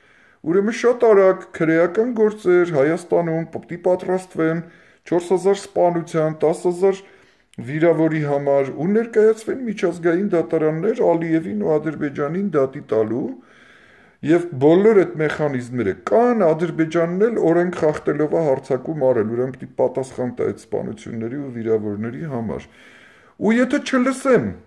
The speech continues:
այս քանի օրը, որ ժողովուրդ տիրություն արեք, որ սկսեն, հա, ընդեղ է մի խառն, նրանք իրենց ոռն են փրկում, սրանք ուզում են իշխանության գան,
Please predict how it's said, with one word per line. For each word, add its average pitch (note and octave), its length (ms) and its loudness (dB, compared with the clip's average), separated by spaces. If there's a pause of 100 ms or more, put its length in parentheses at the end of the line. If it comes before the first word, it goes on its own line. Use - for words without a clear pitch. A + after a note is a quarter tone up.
(140)
այս E3 240 -2
քանի D#3 340 0 (120)
օրը, C#3 340 4 (920)
որ B2+ 420 -2 (320)
ժողովուրդ A3 480 2
տիրություն A#3 500 -2
արեք, G3+ 300 4
որ G3+ 160 2
սկսեն, G3+ 500 0
հա, C#3+ 180 -2 (420)
ընդեղ F#3+ 340 2
է G3 80 0
մի G3 140 0
խառն, F#3 420 2
նրանք F3+ 300 2
իրենց F3 260 -2
ոռն E3+ 340 0
են F3 140 -2
փրկում, F3 460 0 (300)
սրանք F3 440 0
ուզում D#3+ 240 -4
են E3+ 100 -2
իշխանության E3+ 720 -2
գան, E3 380 2